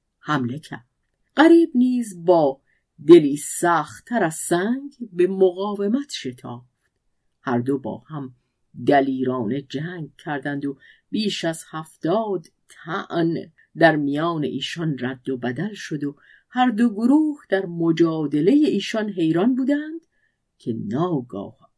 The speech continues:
عمودی از غریب بر فرق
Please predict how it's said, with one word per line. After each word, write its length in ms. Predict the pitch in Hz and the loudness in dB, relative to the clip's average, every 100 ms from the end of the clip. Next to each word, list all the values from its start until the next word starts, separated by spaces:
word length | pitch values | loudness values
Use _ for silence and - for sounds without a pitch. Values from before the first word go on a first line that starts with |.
| _ | _
عمودی 680 | 147 143 160 285 254 165 156 | -6 0 6 6 6 4 2
از 220 | 143 - - | 2 -2 2
غریب 500 | 151 139 208 269 - _ _ _ _ _ | 4 4 0 -4 -10 _ _ _ _ _
بر 240 | 120 127 117 | -2 -2 -4
فرق 580 | - - 147 254 285 | -10 -8 2 2 4